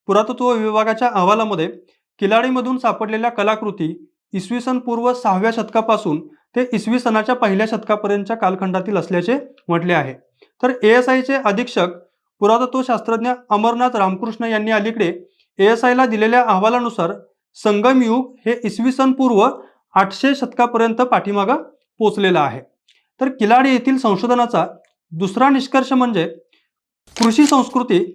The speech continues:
आणि पशुपालनाचे पुरावे. किलाडी येथून गोळा केलेले सत्तर सांगाड्यांचे नमुने प्राणी जातीच्या अवशेषांचे विश्लेषण करण्यासाठी डेक्कन कॉलेज पुणे येथे पाठवण्यात आले होते,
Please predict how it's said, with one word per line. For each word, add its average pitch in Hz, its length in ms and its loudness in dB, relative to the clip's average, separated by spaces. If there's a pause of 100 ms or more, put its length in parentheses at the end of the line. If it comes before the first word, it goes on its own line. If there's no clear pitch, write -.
(260)
आणि 226 160 2
पशुपालनाचे 208 720 -2
पुरावे. 160 360 0 (840)
किलाडी 247 320 2
येथून 240 260 -2
गोळा 208 280 2
केलेले 214 400 -2
सत्तर 226 480 -2
सांगाड्यांचे 196 580 -2
नमुने 196 420 -2 (600)
प्राणी 196 280 2
जातीच्या 226 400 -2 (100)
अवशेषांचे 202 480 -4
विश्लेषण 214 500 -4
करण्यासाठी 208 500 -4
डेक्कन 180 440 -2
कॉलेज 202 360 0 (260)
पुणे 233 200 4 (460)
येथे 180 180 2
पाठवण्यात 180 440 2
आले 156 140 0
होते, 143 220 -2